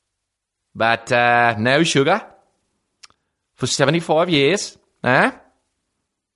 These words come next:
Haven't had sugar since I was one, just to train for this, yeah? And then, um, five days before, five days before I shot that scene, um, I didn't drink any water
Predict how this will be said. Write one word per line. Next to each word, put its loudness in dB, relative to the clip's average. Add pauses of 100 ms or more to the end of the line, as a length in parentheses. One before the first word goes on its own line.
(420)
Haven't 0
had -2
sugar 0
since -4
I 2
was -2
one, -2 (560)
just -2
to -8
train 0
for 0
this, -2
yeah? -4 (800)
And 0
then, 2
um, 2 (1600)
five 0
days 2
before, 0 (540)
five 0
days 2
before 2
I 0
shot 0
that 0
scene, 0 (600)
um, 2 (880)
I -6
didn't 2
drink 0
any 2
water 2